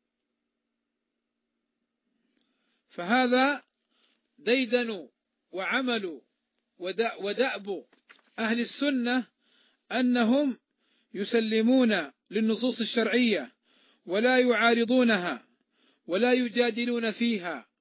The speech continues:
ولا يخاصمون، وبذلك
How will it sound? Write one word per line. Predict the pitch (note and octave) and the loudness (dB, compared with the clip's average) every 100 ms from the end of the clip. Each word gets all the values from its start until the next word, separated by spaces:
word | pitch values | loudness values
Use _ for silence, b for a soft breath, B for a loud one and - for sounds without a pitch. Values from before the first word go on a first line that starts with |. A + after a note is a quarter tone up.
| _ _ _ _ | _ _ _ _
ولا | D#3 G3+ B3 | -6 -2 0
يخاصمون، | A#3+ F#3+ G#3 F#3+ F#3+ G3 G#3+ E3+ - _ _ _ _ _ _ _ _ _ _ _ _ _ _ _ _ _ _ _ _ _ _ _ _ _ _ _ _ _ _ _ _ _ _ _ _ _ _ _ _ _ _ _ _ - | -2 -2 -4 -4 -6 -6 -6 -6 -14 _ _ _ _ _ _ _ _ _ _ _ _ _ _ _ _ _ _ _ _ _ _ _ _ _ _ _ _ _ _ _ _ _ _ _ _ _ _ _ _ _ _ _ _ -14
وبذلك | E3 F#3 A#3+ C4 C4+ - C4+ C#4 - | -10 -2 0 0 0 0 0 -2 -8